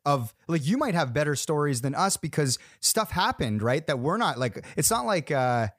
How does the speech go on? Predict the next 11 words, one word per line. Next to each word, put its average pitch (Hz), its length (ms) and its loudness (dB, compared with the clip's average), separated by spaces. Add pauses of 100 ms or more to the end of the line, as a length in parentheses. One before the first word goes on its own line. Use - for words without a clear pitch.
(420)
yeah, 233 200 2 (180)
I'll 190 80 2
say 381 200 0
something's 285 260 0
different 190 260 -2
about, 147 200 0
like, 131 120 -2
weddings 135 400 0
at 101 140 -4
this 143 180 0
age 98 380 0